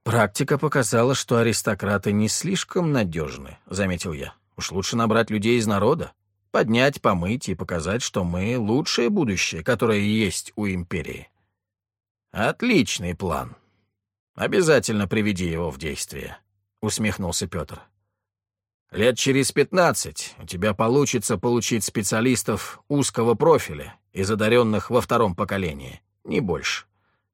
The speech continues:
А времени у нас в обрез, если оно вообще осталось. Я могу выделить вам один из фрегатов Северного флота. Новое и мощное судно артиллерийской поддержки».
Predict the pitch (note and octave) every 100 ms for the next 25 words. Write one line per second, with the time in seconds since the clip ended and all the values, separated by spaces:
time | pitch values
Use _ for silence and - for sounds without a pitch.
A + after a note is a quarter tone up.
0 | _ - E2+ F2+ A2+ A#2 A#2 A#2+ B2 -
1 | A2 B2 G2+ F2 D#2 - - - G2 -
2 | G2+ G2+ G#2+ A2 - F2+ D2 - D2+ C#2
3 | - - _ _ _ _ _ _ _ -
4 | - G2+ D3 B2 A#2+ C3 A#2+ B2+ A2+ A2+
5 | G2+ G#2 A2 G#2 D#2+ - F2+ E2+ A2+ A2
6 | G2 - G2 A2+ G#2+ F#2+ - A2+ G#2 F#2+
7 | F#2 F#2 F2+ - D#2+ C2 - - - _
8 | _ _ _ _ _ - F2+ B2 D3 C#3+
9 | C3+ A#2 G#2+ C3 A#2 G#2 G2+ - C#3+ A#2+
10 | A#2+ - A#2 G#2 A2 G#2 G#2+ G2+ - F2
11 | F2+ D#2 D2 D2 - -